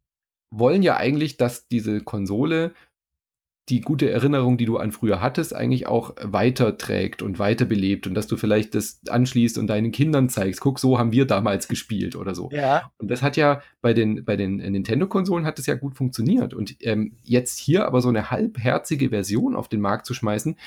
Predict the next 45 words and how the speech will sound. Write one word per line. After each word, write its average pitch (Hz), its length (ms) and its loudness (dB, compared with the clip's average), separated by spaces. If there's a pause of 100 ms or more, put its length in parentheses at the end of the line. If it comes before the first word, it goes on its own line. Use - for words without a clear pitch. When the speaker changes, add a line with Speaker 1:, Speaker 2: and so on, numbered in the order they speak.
(160)
Speaker 1:
wo 123 80 4
die 123 100 6
Spiele 151 340 0
sich 127 240 -2
schlechter 170 560 0
spielen, 165 460 -2
schlechter - 580 -2
aussehen 170 520 0 (280)
und 135 140 4
auf 131 100 0
einmal 131 300 2
Glitches - 480 0
und 117 160 -2
Bugs - 300 -6
haben, 113 280 0
wie 120 100 0
beim, 110 380 -2
äh, 104 160 -2
bei 101 160 0
Ridge 143 300 0
Racer, 104 400 0 (240)
die 127 80 0
früher 131 240 4
Speaker 2:
Ja. 127 60 6
Speaker 1:
überhaupt 113 320 0
nicht - 160 -10
existiert - 680 -2
haben. 113 340 -2 (220)
Da 117 120 -2
sind 131 200 2
Soundfehler 143 800 0
drin, 139 360 -2
da 135 80 0
kommt 127 180 -2
Speaker 2:
Ja. 127 60 2
Speaker 1:
auf 127 100 -4
einmal 123 240 2
so 110 140 0
ein 107 100 0
Reverb-Hall 139 800 0
dazu, 135 400 -2
der 123 120 2
nie 135 280 0
existiert 135 560 0
hat. 120 180 -2